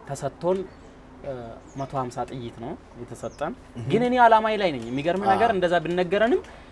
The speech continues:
Speaker 1: ይሄንን አላማ ለማንም ስላልተናገርኩኝ ያ አላማ በውስጤ ነው ተይዞ የነበረው።
Speaker 2: እጄ ግባና
Speaker 1: እርግጠኛ ነኝ አሁን ነው የሚሰሙት።
Speaker 2: አዎ።
Speaker 1: ጓደኞቼ ራሱ ምን
Speaker 2: አያውቁትም።
Speaker 1: አስበው ነበር ተስፋ አለው።
Speaker 2: አዎ።
Speaker 1: አሁን ነው የሚሰሙት
Speaker 2: አዎ።
Speaker 1: እርግጠኛ ነኝ እንጂ አሁን አያውቁትም። እና፣ እ፣ እጄ ላይ እስኪገባ ነበርና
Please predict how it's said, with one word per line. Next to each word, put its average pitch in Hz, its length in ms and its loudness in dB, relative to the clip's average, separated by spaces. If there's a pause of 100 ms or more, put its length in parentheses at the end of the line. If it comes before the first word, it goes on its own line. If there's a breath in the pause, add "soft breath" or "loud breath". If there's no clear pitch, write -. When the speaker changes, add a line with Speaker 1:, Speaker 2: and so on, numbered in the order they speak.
(180 loud breath)
Speaker 1:
ይሄንን 202 340 2
አላማ 170 340 4
ለማንም 185 340 2
ስላልተናገርኩኝ 151 760 -2
ያ 185 120 4
አላማ 160 280 2
በውስጤ 151 360 0
ነው 139 120 -4
ተይዞ 123 240 -2
የነበረው። 113 340 -4
Speaker 2:
እጄ 151 180 2
ግባና 131 240 0
Speaker 1:
እርግጠኛ 190 400 2
ነኝ 254 160 2
አሁን 180 160 4
ነው 143 100 0
የሚሰሙት። 110 400 -8 (140)
Speaker 2:
አዎ። 117 260 4 (200)
Speaker 1:
ጓደኞቼ 151 500 0
ራሱ 190 220 4 (100)
ምን 240 180 0
Speaker 2:
አያውቁትም። 185 280 6
Speaker 1:
አስበው 160 340 0
ነበር 131 220 -2
ተስፋ 113 200 0
አለው። 113 140 6
Speaker 2:
አዎ። 185 120 4
Speaker 1:
አሁን 143 140 0
ነው 110 80 -8
የሚሰሙት 110 300 -10
Speaker 2:
አዎ። 117 120 2
Speaker 1:
እርግጠኛ 113 300 0
ነኝ 113 140 -12
እንጂ 147 180 -4
አሁን 254 220 -2
አያውቁትም። 120 400 -10
እና፣ 127 120 -10 (720 loud breath)
እ፣ 196 80 -6 (120)
እጄ 143 220 -2
ላይ 165 140 6
እስኪገባ 127 360 -10 (100)
ነበርና 117 460 -10